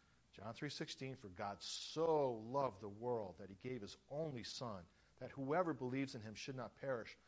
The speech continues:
but have everlasting life." But verse seventeen says, "For Christ did not come to judge the world,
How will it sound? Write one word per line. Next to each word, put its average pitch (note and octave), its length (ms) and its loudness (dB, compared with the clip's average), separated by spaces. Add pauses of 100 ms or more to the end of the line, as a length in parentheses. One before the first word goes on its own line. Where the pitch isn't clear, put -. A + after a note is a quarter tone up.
(160)
but A2+ 100 -8
have A2 200 -4
everlasting A2 680 -2
life." A2+ 300 -2 (440)
But G#2 120 -18
verse C#3 180 -6
seventeen C#3+ 460 -8
says, A#2 260 -6 (140)
"For C3+ 360 4 (500)
Christ C3+ 360 -8
did C#3 180 -2
not C3+ 260 -4
come B2+ 400 -6
to A2+ 160 -12
judge A#2+ 320 -6
the A#2 100 -6
world, G#2 300 -4